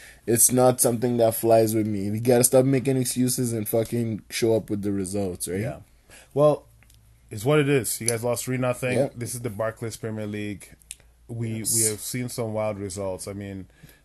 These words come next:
Speaker 2: uh, we've seen what's, so far, Manchester United were the joke of the town.
Speaker 1: Mm-hmm.
Speaker 2: Um, now we're starting to see, you know, other teams pick up points against Chelsea.
Speaker 1: Mm-hmm.
Speaker 2: Uh, we also saw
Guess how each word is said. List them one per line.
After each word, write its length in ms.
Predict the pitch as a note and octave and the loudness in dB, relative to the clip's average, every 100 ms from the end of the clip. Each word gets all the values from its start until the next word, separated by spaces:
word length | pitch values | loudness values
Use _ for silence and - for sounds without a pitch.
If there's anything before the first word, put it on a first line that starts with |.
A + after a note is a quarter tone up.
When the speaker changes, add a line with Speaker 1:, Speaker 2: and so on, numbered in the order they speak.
| _ | _
Speaker 2:
uh, 360 | F2 F2+ F2+ F2+ | -10 -8 -8 -8
we've 140 | G2 | -10
seen 260 | - G#2+ G2+ | -10 -10 -8
what's, 300 | G2 F2+ - - | -8 -8 -10 -10
so 240 | - A#2+ A#2+ | -8 -4 -4
far, 240 | A#2 G#2+ | -4 -6
Manchester 300 | G#2 G#2 - | -6 -10 -10
United 240 | G2+ G2+ G2+ | -10 -8 -8
were 120 | G2 | -8
the 120 | F#2 | -10
joke 320 | F2+ G#2 G2+ | -10 -8 -8
of 80 | G2+ | -10
the 80 | F#2+ | -12
town. 400 | - G#2+ G2+ G2+ | -8 -6 -6 -8
Speaker 1:
Mm-hmm. 580 | A2 A2+ A2 A#2 C#3 - | -8 -6 -6 -8 -12 -10
Speaker 2:
Um, 340 | G2 F#2+ F#2 | -8 -8 -8
now 240 | G#2+ A2 A2 | -8 -4 -4
we're 120 | G#2+ | -4
starting 280 | - G#2+ G#2 | -6 -6 -6
to 60 | |
see, 440 | G2+ - G#2 G#2 G2 - | -8 -8 -8 -10 -12 -12
you 100 | G2 | -10
know, 220 | F2 E2 | -10 -10
other 200 | G#2+ G#2+ | -8 -8
teams 400 | G2+ G#2 G2+ G2 | -10 -12 -10 -12
pick 240 | - - A2+ | -14 -12 -10
up 180 | A2 | -10
points 320 | - G#2 G2 G2 | -8 -10 -8 -10
against 340 | F#2+ F#2 - | -10 -12 -12
Chelsea. 540 | - F#2+ F#2 - F#2+ | -8 -6 -6 -8 -10
Speaker 1:
Mm-hmm. 380 | G#2 G#2+ A2+ B2 C#3 | -8 -8 -6 -8 -8
Speaker 2:
Uh, 260 | - F2+ F2+ | -10 -8 -8
we 100 | F#2+ A2 | -6 -6
also 200 | A#2 C3 | -4 -4
saw 420 | - B2 A#2 | -2 0 0